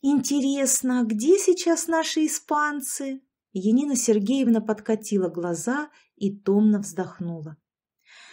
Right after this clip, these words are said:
"Как исчезли после всех событий, и поминай, как звали. А у меня планы были".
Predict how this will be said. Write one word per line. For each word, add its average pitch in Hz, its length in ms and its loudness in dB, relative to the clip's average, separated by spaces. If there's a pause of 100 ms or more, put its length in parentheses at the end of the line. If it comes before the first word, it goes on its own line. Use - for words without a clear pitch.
(280)
"Как 349 280 0
исчезли 359 640 2
после 339 380 -2
всех 330 340 -4
событий, 285 720 -8 (320)
и 262 80 -6
поминай, 294 540 -4
как 208 240 0
звали. 220 520 -2 (640)
А 262 60 -4
у 269 80 -2
меня 294 280 -2
планы 311 440 -2
были". 240 500 -2